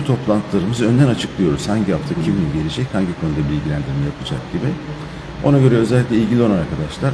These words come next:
ama çoğunlukla bizim kurslarımıza devam eden kursiyerlerimiz bu toplantıları takip ediyorlar. Ee,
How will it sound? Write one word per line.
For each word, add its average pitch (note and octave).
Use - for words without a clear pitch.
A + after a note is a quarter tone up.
ama A2
çoğunlukla A#2+
bizim G2
kurslarımıza G#2+
devam G2+
eden E2
kursiyerlerimiz F2+
bu -
toplantıları A#2+
takip A2+
ediyorlar. D2+
Ee, F#2+